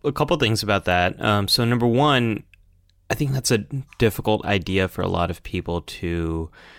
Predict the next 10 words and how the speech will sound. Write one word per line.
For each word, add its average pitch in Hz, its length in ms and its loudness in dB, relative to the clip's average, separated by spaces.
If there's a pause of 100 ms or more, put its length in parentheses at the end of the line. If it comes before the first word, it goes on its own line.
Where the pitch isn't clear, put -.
(240)
digest, 90 600 -2
because 98 420 0
it's, 98 240 -2
it, 120 200 0 (640)
if 139 120 2
you 165 80 6
have 190 80 4
a 151 40 2
broken 113 440 2
arm, 87 420 0